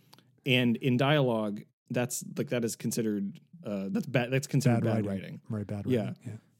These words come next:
Speaker 1: You know,
Speaker 2: Yeah.
Speaker 1: and, and you, you know, you, but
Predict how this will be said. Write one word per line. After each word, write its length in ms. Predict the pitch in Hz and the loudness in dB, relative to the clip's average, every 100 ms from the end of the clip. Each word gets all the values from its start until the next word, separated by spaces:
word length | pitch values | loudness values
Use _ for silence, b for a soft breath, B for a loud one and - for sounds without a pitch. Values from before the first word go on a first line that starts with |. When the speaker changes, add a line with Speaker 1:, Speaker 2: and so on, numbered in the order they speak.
| _ | _
Speaker 1:
You 120 | - | -4
know, 200 | 110 104 107 | -2 -2 -6
Speaker 2:
Yeah. 380 | 104 - 123 | -8 -2 2
Speaker 1:
and, 240 | 123 113 110 | 2 2 0
and 260 | - 120 117 | -2 -2 0
you, 280 | 131 131 117 | 2 0 -2
you 80 | 127 | -4
know, 80 | 110 | -4
you, 220 | 107 120 _ _ _ - - | -4 -6 _ _ _ -20 -10
but 260 | 139 127 | -2 -2